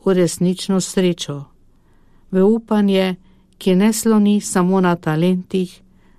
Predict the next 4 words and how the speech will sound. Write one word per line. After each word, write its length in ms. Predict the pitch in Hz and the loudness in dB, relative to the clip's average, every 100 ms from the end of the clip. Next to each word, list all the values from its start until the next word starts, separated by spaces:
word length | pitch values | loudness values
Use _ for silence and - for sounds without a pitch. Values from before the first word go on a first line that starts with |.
| _ | _
znanju, 760 | 160 151 170 180 185 190 190 190 _ _ _ _ _ | -8 0 2 2 2 0 -2 -4 _ _ _ _ _
ampak 500 | - 170 170 196 185 | -4 -2 0 -2 -2
na 140 | 196 196 | 0 0
Bogu. 500 | 175 156 135 147 | 0 -2 -2 -10